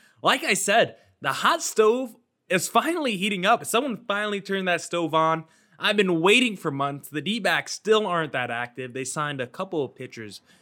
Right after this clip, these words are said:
this week to minor league deals, but still, nothing to write home about, nothing really breaking, nothing interesting on the D-backs front. But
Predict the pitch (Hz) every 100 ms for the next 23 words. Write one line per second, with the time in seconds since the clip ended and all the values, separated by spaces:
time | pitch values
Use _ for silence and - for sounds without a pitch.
0 | _ - 151 151 139 139 135 127 127 131
1 | 120 117 98 135 131 104 - - 131 101
2 | _ _ _ 143 170 190 180 156 139 135
3 | 123 120 127 113 123 123 151 147 147 131
4 | 135 117 95 120 135 131 127 127 135 127
5 | 110 139 135 123 135 127 123 107 120 214
6 | 165 135 - - 123 110 127